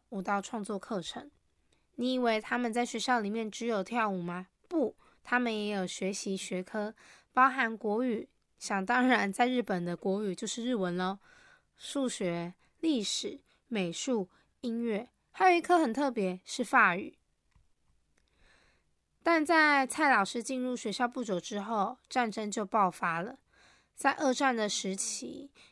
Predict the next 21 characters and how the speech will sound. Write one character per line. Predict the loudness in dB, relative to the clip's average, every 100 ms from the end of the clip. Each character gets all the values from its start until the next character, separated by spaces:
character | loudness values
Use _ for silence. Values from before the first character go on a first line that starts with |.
| _
因 | 0 2
为 | 2
政 | 2 -2
治 | -2 -2
的 | -2
因 | -4 -6
素， | -4 -4 -2
日 | 0
本 | 0 0
地 | -2 -4
区 | -4 -6
比 | -4
较 | -4 -4
兴 | -4 -6
盛 | -4 -4
的 | -4
舞 | -6 -6 -6
种 | -4 -6 -8 _ -12
是 | -4
来 | 0 0 0
自 | -2 -2 0 0 -2